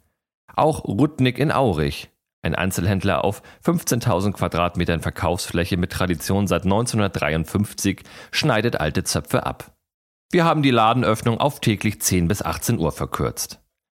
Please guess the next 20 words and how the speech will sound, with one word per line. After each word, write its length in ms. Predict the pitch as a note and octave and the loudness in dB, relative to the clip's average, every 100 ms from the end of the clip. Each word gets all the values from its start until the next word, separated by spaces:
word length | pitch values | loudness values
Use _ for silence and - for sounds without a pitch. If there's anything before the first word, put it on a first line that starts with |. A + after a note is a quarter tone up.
| _ - | _ 0
Seit 160 | E3+ | 2
August 400 | C#3+ A#2 A#2+ - | 2 2 2 0
zweitausendzweiundzwanzig 1400 | - G#2 - F2+ E2 - D2 C#2+ - F#2+ G#2 G2 F2+ - - | 0 0 2 0 -2 -2 -2 -2 0 0 0 -2 -4 -4 -4
gibt 160 | C#3 | 0
es 160 | C#3 - | -2 -2
zwei 360 | - F2+ F#2+ | -2 0 0
Arbeitszeitmodelle 960 | A#1+ C#2 D#2 - - C#2 E2 C#2+ C2 D2 | 0 0 -2 -2 -4 -2 -2 -2 -2 -2
zur 260 | - A2 D2+ | -2 -2 -2
Wahl. 360 | B1 A#1 C#2+ _ _ _ _ _ | -4 -4 -8 _ _ _ _ _
Vier 200 | - D3+ | 2 2
Tage 320 | - G#2+ F#2 | 4 2 2
je 220 | F2 E2 E2+ | 2 2 2
neun 240 | A2 C#3+ | 2 0
Stunden 540 | - A#2 G#2+ A2+ G#2 - _ - | 0 0 2 2 0 -2 _ 0
oder 220 | F#3 D3 | 2 2
fünf 360 | - E2+ D2 | 0 -2 -2
Tage 300 | - C#2+ D2 | -2 -2 0
je 220 | E2 A#2+ - | 0 0 -2
acht 220 | - - | -4 -6
Stunden. 480 | - C#2 B1+ A#1+ | -4 -4 -4 -8